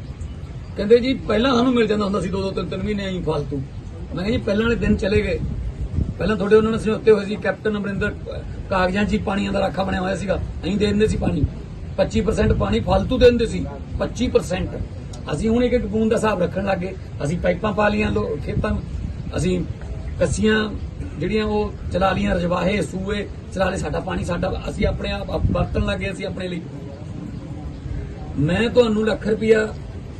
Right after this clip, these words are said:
ਦੇਤਾ ਵੀ ਸਾਲ ਬਾਅਦ ਮੋੜਨਾ, ਤੁਸੀਂ ਉਹ ਲੱਖ ਰੁਪਈਆ ਜਿਹੜਾ ਉਹ ਦਸ ਮਹੀਨਿਆਂ 'ਚ ਵਰਤ ਕੇ ਤੁਸੀਂ ਕਿਹਾ ਮੈਨੂੰ ਤਾਂ ਹੋਰ ਦੇ ਹੁਣ, ਫਿਰ ਤਾਂ ਲੱਖ, ਮੈਂ ਕਿਉਂ ਦੇਵਾਂ ਜੀ?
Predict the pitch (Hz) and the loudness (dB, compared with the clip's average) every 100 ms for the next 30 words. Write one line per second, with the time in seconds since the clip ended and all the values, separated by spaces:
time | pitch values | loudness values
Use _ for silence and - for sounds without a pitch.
0 | - 139 170 170 196 214 180 185 190 220 | -10 -4 -2 0 0 0 0 0 0 0
1 | 208 165 156 151 - - - - - - | 0 -2 -6 -8 -10 -12 -12 -12 -10 -10
2 | - 185 151 220 240 226 - 220 214 220 | -8 -4 0 4 4 4 2 0 2 2
3 | 208 180 160 - - - - - - - | 4 2 0 -8 -12 -12 -12 -10 -10 -10
4 | - - - - 190 240 196 185 214 240 | -10 -12 -12 -2 0 2 2 2 4 4
5 | 233 208 196 - 226 208 196 196 196 220 | 2 2 0 -2 -2 -2 -2 0 4 4
6 | 214 190 185 190 170 170 175 - - - | 4 4 4 4 0 0 0 -2 -2 -2
7 | - - - - - - - - - - | 0 2 2 0 -2 -6 -8 -8 -10 -10
8 | 170 190 170 202 208 - 175 165 190 202 | -6 -4 -2 -2 -2 -6 -8 -6 -4 0
9 | 226 226 247 | 2 0 -4